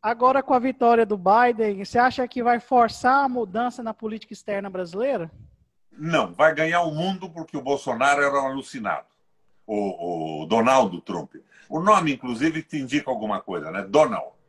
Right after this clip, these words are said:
Speaker 1: Sim.
Speaker 2: Ele deve ser parente daqueles bichos da Disneylândia.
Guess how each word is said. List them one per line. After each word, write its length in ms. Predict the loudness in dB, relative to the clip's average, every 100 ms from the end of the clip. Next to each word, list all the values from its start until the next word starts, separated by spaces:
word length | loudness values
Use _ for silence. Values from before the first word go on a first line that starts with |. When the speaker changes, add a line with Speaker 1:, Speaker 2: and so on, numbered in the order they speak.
| _
Speaker 1:
Sim. 180 | _ -10
Speaker 2:
Ele 120 | -4
deve 180 | 2 2
ser 200 | 0 0
parente 540 | 4 4 2 -4 -12 -4
daqueles 640 | -4 -4 -10 -12 -14 -20 _ _ -8
bichos 600 | -4 -4 -6 -8 -8 2
da 220 | 4 4
Disneylândia. 840 | -2 -4 -2 0 0 -2 -8